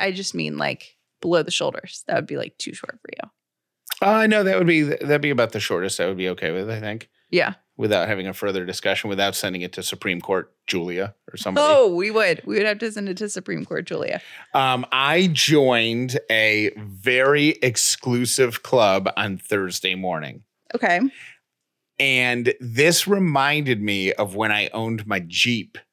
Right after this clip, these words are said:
Speaker 2: and I would wave at other Jeep owners and they would wave back.
Speaker 1: Okay.
Speaker 2: It's that type of, of, it was that type of fraternal bond where we have something in common.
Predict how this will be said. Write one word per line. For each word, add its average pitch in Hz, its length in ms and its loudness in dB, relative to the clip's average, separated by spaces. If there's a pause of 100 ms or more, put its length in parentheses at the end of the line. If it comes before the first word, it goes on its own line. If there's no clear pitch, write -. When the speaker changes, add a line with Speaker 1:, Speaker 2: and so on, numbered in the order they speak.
(180)
Speaker 2:
and 101 120 -4
I 95 80 2
would 90 120 -2
wave 104 300 0
at 98 60 -2
other 95 220 -2
Jeep 104 320 -4
owners 85 340 -4
and 92 80 -8
they 92 80 -6
would 90 140 -8
wave 82 380 -6
back. - 440 -6 (260)
Speaker 1:
Okay. 208 340 -2
Speaker 2:
It's 107 160 -2 (140)
that 120 320 -2
type 113 320 0
of, 95 340 -6
of, 90 340 -6 (600)
it 104 100 0
was 92 320 -2
that 120 320 0
type 127 280 2
of 110 100 -2
fraternal 110 760 -2
bond 92 640 -6
where 98 180 2
we 107 260 -2
have 123 420 0
something 110 440 -2
in 90 140 -4
common. 107 680 -2